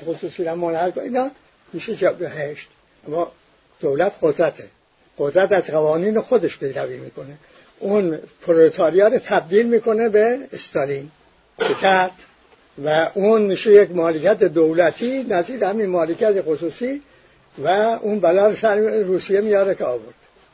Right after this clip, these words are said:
حالا چینی‌ها خواستن از او درس بگیرن، مقداری این مالکیت خصوصی رو وارد کردن در اقتصاد و میدان دادن به اقتصاد. اما از دید آینده به جا-، به، به، به همین حال که به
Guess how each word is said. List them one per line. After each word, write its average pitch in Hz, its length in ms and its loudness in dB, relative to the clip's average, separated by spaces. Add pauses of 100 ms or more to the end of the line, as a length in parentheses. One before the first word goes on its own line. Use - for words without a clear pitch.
(260)
حالا 190 220 6
چینی‌ها 208 400 2
خواستن 208 400 0
از 170 180 -2
او 208 240 6
درس 202 280 2
بگیرن، 190 640 0 (840)
مقداری 190 600 6 (280)
این 190 240 -6
مالکیت 175 960 2
خصوصی 175 540 0
رو 233 160 8
وارد 190 380 0
کردن 180 380 -2
در 170 200 -2
اقتصاد 180 580 -4 (920)
و 190 380 2
میدان 185 480 0
دادن 185 380 2
به 160 120 -2
اقتصاد. 131 400 -12 (580)
اما 180 160 -4
از 185 140 -2 (120)
دید 294 200 0
آینده 202 720 4
به 226 140 8
جا-، 175 180 4
به، 175 180 2
به، 165 160 0
به 156 500 -4
همین 180 240 -6
حال 180 260 2
که 170 200 -8
به 160 260 0